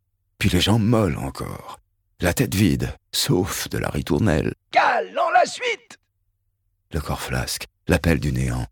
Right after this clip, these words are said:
Le présent qui se noie dans le passé. À moins que ce ne soit l'inverse, le passé aspiré par le présent.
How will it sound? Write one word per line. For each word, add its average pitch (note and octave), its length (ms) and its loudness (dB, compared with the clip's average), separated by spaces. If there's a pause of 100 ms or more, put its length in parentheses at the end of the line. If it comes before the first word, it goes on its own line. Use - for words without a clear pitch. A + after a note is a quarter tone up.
(360)
Le F#2 100 4
présent D#2 440 2
qui D2 120 -6
se - 140 0
noie E2 260 4
dans D2 100 0
le D2 120 2
passé. C#2+ 520 -2 (680)
À D#2+ 100 2
moins D2+ 320 4
que - 120 -8
ce - 120 -2
ne C#2+ 60 2
soit C#2 160 0
l'inverse, C#2+ 560 0 (240)
le F2+ 100 6
passé D#2+ 360 0
aspiré D#2 580 0
par - 180 -2
le D2 60 4
présent. C#2 520 0